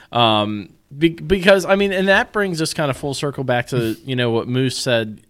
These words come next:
Speaker 1: about we don't know what we don't know and we don't know how to read research studies, which, by the way, can I bring this up? I went to, uh, a certain educational conference a few months ago,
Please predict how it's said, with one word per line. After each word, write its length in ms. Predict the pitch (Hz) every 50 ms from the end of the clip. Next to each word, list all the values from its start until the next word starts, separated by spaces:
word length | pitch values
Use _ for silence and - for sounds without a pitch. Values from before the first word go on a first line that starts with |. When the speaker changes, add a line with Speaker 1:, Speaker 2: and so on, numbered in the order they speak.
| _ _
Speaker 1:
about 500 | 117 117 120 113 107 104 107 - _ -
we 140 | 131 127 123
don't 240 | 123 123 120 120 -
know 160 | 117 117 117
what 100 | 117 82
we 100 | 101 110
don't 220 | 101 101 101 90
know 200 | 113 127 127 120
and 100 | 117 110
we 80 | 107 101
don't 240 | 104 107 104 - -
know 460 | 113 110 104 101 101 98 101 98 - -
how 160 | - 117 113
to 80 | 107
read 220 | 104 104 107 95 95
research 420 | 107 123 135 127 - 117 98 92
studies, 380 | - - - 107 104 104 101 113
which, 200 | 123 - - _
by 220 | - 117 156 220
the 140 | 247 170 120
way, 560 | 101 92 104 127 127 95 85 80 80 85 95 _ _ _ _ _ _ _ _
can 140 | - - 123
I 100 | 123 160
bring 300 | 170 165 175 143 123 110
this 240 | 110 123 120 - -
up? 240 | 90 76 76 - _ _ _ _ _ - _ _ _ _ _ _ _ _ _ _
I 160 | 107 117 135
went 320 | 156 180 180 165 131 82 -
to, 580 | - - 143 131 131 127 127 123 123 123 123 -
uh, 440 | - 113 110 107 104 101 98 92 -
a 60 | 98 104
certain 280 | - - 135 95 110
educational 600 | 117 113 104 101 - - 117 123 123 - 131 107 90
conference 560 | - 113 101 92 87 87 - 101 95 87 -
a 60 | 90
few 180 | - - 110 101
months 340 | 98 90 87 87 82 -
ago, 420 | - 90 85 87 85 85 85 85